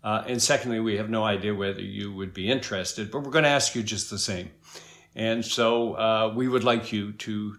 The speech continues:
to run." And that's, uh, the thought that they left with me. And I said, "Look, I'll think about it and I'll talk to my family about it." And so that's really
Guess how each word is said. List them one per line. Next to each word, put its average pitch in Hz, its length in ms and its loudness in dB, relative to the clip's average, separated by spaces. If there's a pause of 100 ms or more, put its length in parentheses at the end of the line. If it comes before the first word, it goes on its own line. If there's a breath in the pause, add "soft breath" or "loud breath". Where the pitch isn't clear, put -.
to 107 160 -12
run." 101 420 -4 (300)
And 98 380 -8
that's, - 680 -2
uh, 104 840 -4
the 104 120 -6
thought 117 400 2
that 104 140 -10
they 104 160 -4
left 113 340 2
with 95 280 -6
me. 104 240 -4
And 101 160 -6
I 98 100 -4
said, 101 260 -6
"Look, 110 220 -6
I'll 101 140 -2
think 110 320 -8
about 95 240 -4
it 107 100 -6
and 87 120 -8
I'll 92 160 -6
talk 98 300 -4
to 104 100 -14
my 98 180 -6
family 101 460 -4
about 92 280 -6
it." 107 160 -10 (520 loud breath)
And 104 280 -2
so 107 380 0
that's 127 600 0
really 120 680 -2